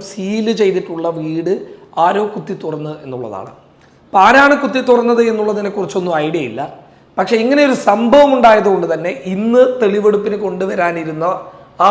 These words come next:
വിഷയം ഒഴിവായി. അതിൽ നിന്ന് തന്നെ ഉത്തരം ലഭിച്ചു എന്ന് കരുതുന്നു. കാരണം വീട് തെളിവെടുപ്പിന് കൊണ്ടുവരേണ്ട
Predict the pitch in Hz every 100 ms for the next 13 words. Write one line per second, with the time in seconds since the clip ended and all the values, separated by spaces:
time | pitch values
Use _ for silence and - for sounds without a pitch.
0 | 196 - 156 151 101 80 - - _ _
1 | _ _ _ _ _ _ _ _ _ 143
2 | 156 196 208 202 202 202 190 190 170 160
3 | 196 180 - 151 147 127 113 113 117 123
4 | 147 - - _ _ _ _ 143 151 196
5 | 220 - - - 156 170 185 185 196 196
6 | 196 175 180 175 170 170